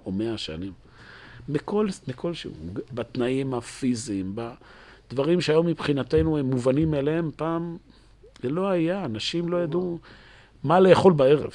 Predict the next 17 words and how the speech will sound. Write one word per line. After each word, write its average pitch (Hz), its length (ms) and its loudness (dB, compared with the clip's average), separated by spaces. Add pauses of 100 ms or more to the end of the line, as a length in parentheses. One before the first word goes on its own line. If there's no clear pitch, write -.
(360)
אנשים 175 420 0
לפני 170 300 0
מאה 165 220 0
שנים 156 380 0
לא 160 60 6
היה 165 100 6
ברור 151 340 2
להם 165 200 4
שבערב 139 480 2
יהיה 147 120 4
להם 147 220 2
ארוחה. 107 500 -2 (200)
היו 123 200 4
אוכלים 156 360 0
בשר, 160 420 2
לצורך 143 380 -2
העניין, 143 480 0